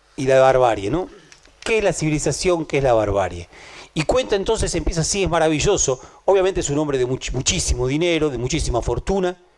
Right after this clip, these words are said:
Empieza diciendo la maravillosa noche que habían dormido en el desi-, en el desierto, ¿no? En la travesía, al descampado, al aire libre. Y empieza a comparar esa noche con una noche que habían dormido en Rosario, en un hotel.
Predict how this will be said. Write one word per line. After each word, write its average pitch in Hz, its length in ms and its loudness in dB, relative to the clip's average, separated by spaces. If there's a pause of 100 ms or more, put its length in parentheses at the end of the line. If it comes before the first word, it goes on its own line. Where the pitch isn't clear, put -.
(520)
Empieza 175 200 -2
diciendo 202 420 -2 (120)
la 139 120 2
maravillosa 156 560 0
noche 185 220 -2
que 151 80 -2
habían 160 240 2
dormido 190 640 0
en 123 140 -4
el 120 80 -2
desi-, 123 280 -4
en 117 140 -2
el 107 140 -4
desierto, 151 520 0
¿no? 139 100 -2
En 131 60 -4
la 120 100 -2
travesía, 120 680 -2 (380)
al 101 160 -12
descampado, 110 680 -2
al 104 80 0
aire 131 220 2
libre. 113 320 -4 (1040)
Y 185 80 0
empieza 233 260 -2
a - 40 -6
comparar 220 400 2
esa 196 180 0
noche 220 260 -2
con 170 140 -4
una 175 100 0
noche 190 180 -2
que 165 60 -2
habían 175 120 2
dormido 165 260 0
en 147 60 -2
Rosario, 127 440 0
en 113 80 -4
un 131 80 -4
hotel. 101 360 -6